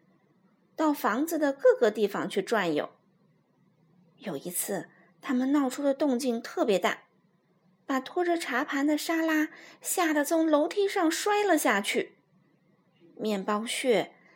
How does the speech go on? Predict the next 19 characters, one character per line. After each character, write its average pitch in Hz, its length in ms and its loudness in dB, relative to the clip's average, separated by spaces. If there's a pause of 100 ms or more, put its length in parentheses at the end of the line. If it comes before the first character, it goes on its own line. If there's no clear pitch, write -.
(160)
糖 202 640 -6 (180)
和 277 200 -4
果 - 260 2
酱 - 380 0 (200)
摔 330 280 2
得 311 100 2
一 262 220 -2
地 508 180 2
都 190 180 2
是。 - 360 -4 (960)
他 427 100 -2
们 415 140 2
趁 392 240 0
机 381 160 0
跑 226 220 4
过 330 120 -2
去 370 140 4
捡， 247 420 2 (480)
根 554 140 2